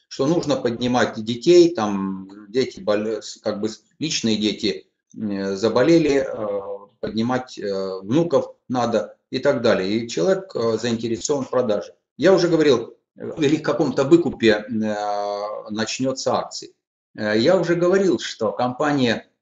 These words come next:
э, и Анатолий Эдуардович Юницкий в первую очередь думает о таких людях, и предложение будет сделано. Но, а, его можно сделать, и я вот как я это дело понимаю, я не даю никаких гарантий,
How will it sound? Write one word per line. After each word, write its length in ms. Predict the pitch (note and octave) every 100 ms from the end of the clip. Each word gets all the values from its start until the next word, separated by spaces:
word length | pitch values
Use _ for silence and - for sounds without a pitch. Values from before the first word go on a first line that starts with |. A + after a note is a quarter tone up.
| -
э, 320 | G#2 G2+ G2+
и 60 | A2+
Анатолий 400 | A#2+ A#2+ C3+ A#2+
Эдуардович 520 | A#2 A2 A2 - A#2+
Юницкий 440 | A#2 B2+ - G#2+
в 80 | -
первую 320 | D3+ D#3+ B2+
очередь 320 | A2+ A#2 A2 _ _ -
думает 460 | B2 D3 A#2+ A#2+
о 40 | A#2
таких 380 | B2+ C3+ C3+ C#3
людях, 340 | C3+ C#3 - _ - -
и 80 | A#2
предложение 540 | C3 B2+ C3 D3+ D3
будет 260 | A#2 A#2+ G#2
сделано. 480 | G2+ G2+ F2 E2 - _ _
Но, 380 | A#2+ C3+ B2 - -
а, 600 | B2 A#2+ A#2+ A2+ - - _
его 300 | C3 C#3+ G3
можно 300 | F3 C3+ C#3
сделать, 540 | A#2+ C#3+ F#3+ C3+ -
и 60 | B2+
я 320 | B2 F#3+ F#3
вот 220 | A2 G#2 _ -
как 180 | B2 -
я 160 | B2+
это 160 | G2 G#2+
дело 260 | G2 F#2+ F2+
понимаю, 540 | G#2+ A2 D#3 D3+ G#2+
я 140 | G2+ A2+
не 140 | A2
даю 240 | A2+ A2+
никаких 400 | A2 G#2+ G#2 A2
гарантий, 460 | G#2+ A#2+ D#3 - D3